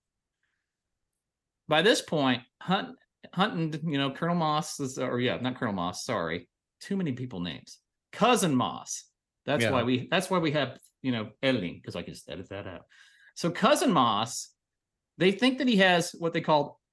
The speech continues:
Speaker 1: apoplexy, which is a cerebral hemorrhage, basically.
Speaker 2: Yeah, yeah.
Speaker 1: Doctor Hyde shows up and he says, "Oh, it's definitely that." And he said, "You know what we need to do? We need to bleed him.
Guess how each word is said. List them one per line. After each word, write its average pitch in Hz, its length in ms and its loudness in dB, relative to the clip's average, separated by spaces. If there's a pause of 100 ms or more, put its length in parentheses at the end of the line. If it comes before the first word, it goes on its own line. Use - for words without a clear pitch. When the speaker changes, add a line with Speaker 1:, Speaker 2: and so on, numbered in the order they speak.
(120)
Speaker 1:
apoplexy, 190 840 -2
which 160 180 -2
is 160 160 -2
a 151 80 0
cerebral 143 500 -2
hemorrhage, 110 340 -4
basically. - 480 -14 (640)
Speaker 2:
Yeah, 95 240 -2 (140)
yeah. 90 200 -8 (380)
Speaker 1:
Doctor 185 380 4
Hyde 226 280 4
shows 247 340 4
up 185 300 2
and 151 60 -4
he 147 60 2
says, 165 160 -2
"Oh, 175 240 6
it's 117 160 -2
definitely 156 400 0
that." 123 360 2 (160)
And 165 160 0
he 190 80 0
said, 175 260 0
"You 175 60 0
know 196 160 2
what 196 80 -2
we 185 80 0
need 180 120 2
to 180 100 0
do? 170 220 2
We 170 120 2
need 180 180 2
to 143 100 0
bleed 135 400 0
him. 101 260 -4